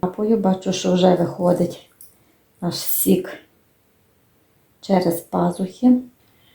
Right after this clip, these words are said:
От закапала алой, во, мокре, видно, стікає поміж пазухи, бо тому що я закапала зверху,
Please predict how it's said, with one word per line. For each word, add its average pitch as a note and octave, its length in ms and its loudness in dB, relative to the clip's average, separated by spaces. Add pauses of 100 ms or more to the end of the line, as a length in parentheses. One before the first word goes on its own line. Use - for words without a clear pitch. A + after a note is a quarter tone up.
(220)
От G3+ 180 2
закапала F3 800 -2 (840)
алой, F#3 600 2 (140)
во, F3+ 420 2 (100)
мокре, F#3 680 2 (760)
видно, A3+ 540 8 (1160)
стікає F#3 760 2 (360)
поміж F3 340 4
пазухи, F3+ 640 0
бо F#3+ 160 4
тому F3 260 0
що F3 160 -6
я E3 140 -2
закапала E3+ 640 -2
зверху, F#3 640 2